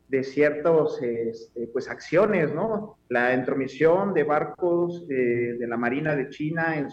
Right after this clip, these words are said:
en mar taiwanés, así como de, eh, aviones,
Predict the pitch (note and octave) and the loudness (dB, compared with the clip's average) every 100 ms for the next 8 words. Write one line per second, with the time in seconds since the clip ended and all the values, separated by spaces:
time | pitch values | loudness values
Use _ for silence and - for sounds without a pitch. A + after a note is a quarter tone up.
0 | - C3 A#2 A#2 A2+ A#2 B2+ C3+ C#3+ - | -6 -2 0 -2 -2 -2 0 2 2 -2
1 | - _ - B2+ B2 C3+ E3 G#3 G#3+ - | -12 _ 4 6 6 4 4 2 0 -8
2 | - _ - C3 D3+ D3 E3 C#3+ C3 B2+ | -18 _ -6 -4 -2 0 2 4 4 2
3 | A#2+ A#2+ A#2+ A#2 B2 A#2+ A#2 A#2 A2+ - | 2 0 -2 -4 -2 0 0 -2 -4 -6
4 | C3 C3 D#3+ G#3+ A3 G#3 - | -4 2 4 4 2 -2 -6